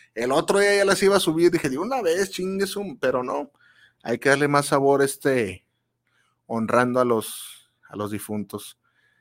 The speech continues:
Entonces te decía, pues, que todos los casos tienen su, su toque, tienen su, su, este, su esencia, todos, por eso, eh, no lo he puesto aquí, pero va despu-, después va a haber un intro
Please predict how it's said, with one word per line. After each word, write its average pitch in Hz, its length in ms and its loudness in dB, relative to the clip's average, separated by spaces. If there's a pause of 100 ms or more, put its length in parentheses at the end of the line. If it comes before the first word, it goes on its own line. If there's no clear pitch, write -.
(180)
Entonces 151 360 0
te 143 100 4
decía, 151 340 2
pues, 160 180 0
que - 100 -8
todos 147 200 0
los 135 140 -2
casos 135 320 -2
tienen 143 240 -4
su, 95 420 -8 (680)
su - 160 -14
toque, 113 520 -4 (580)
tienen 123 300 -6
su, 104 500 -10 (1000)
su, 110 380 0
este, 104 760 0 (400)
su - 240 -2
esencia, 113 760 -2 (180)
todos, 131 480 2 (340)
por 135 160 6
eso, 156 480 6
eh, 123 180 4
no 135 220 2
lo 160 100 6
he 151 40 0
puesto 156 280 2
aquí, 156 300 2
pero 110 500 0
va 120 80 6
despu-, 120 320 0
después 117 320 -2
va 127 60 4
a 120 40 4
haber 131 140 4
un 135 140 4
intro 123 420 -2